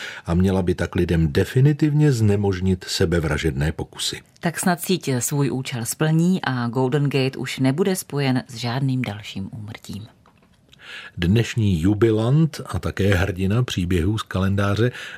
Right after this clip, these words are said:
Speaker 1: most Golden Gate je asi nejznámějším mostem na světě. Stal se pochopitelně symbolem San Francisca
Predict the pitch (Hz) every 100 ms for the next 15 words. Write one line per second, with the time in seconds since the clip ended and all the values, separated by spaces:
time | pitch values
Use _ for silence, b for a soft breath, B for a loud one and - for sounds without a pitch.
0 | - 82 107 107 95 92 104 101 92 82
1 | 95 135 135 113 - 101 - 85 80 98
2 | 143 110 123 123 117 113 110 - 107 98
3 | 85 82 90 - 87 82 69 - - 67
4 | - B B B B - - 92 95 87
5 | 92 117 101 92 98 95 87 - - -
6 | 92 92 95 98 110 - 78 - 98 107
7 | 151 - 147